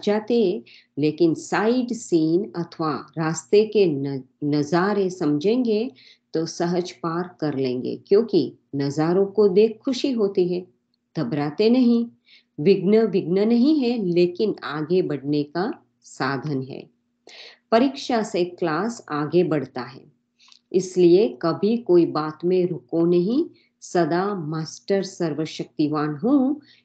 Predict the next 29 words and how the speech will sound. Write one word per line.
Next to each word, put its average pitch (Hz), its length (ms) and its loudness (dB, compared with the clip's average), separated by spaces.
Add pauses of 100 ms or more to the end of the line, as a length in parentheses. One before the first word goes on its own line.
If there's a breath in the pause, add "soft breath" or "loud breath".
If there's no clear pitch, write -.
इस 190 300 0
स्मृति 165 400 0
से 202 420 0 (100)
उड़ती 214 460 2
कला 147 320 -4
का 202 440 -6 (300)
अनुभव 151 480 -2
करते 147 400 -4
रहो। 131 400 -6 (260)
तो 160 60 -4
परीक्षा 170 500 0
तो 175 240 -2
आएगी, 131 380 0 (200)
पेपर 165 360 0
आएगा, 131 560 -4 (160)
हमें 165 360 2 (400 soft breath)
डरना 156 420 2
नहीं 135 420 -4
है, 127 120 -12
लेकिन 147 340 0
बहादुर 165 520 0
होके 180 420 0 (480 soft breath)
क्या, 175 200 0
कौन 180 380 0
सी 196 180 0
अवेयरनेस 196 540 -2
रखनी 196 340 0
है? 220 140 0
स्मृति, 220 720 -2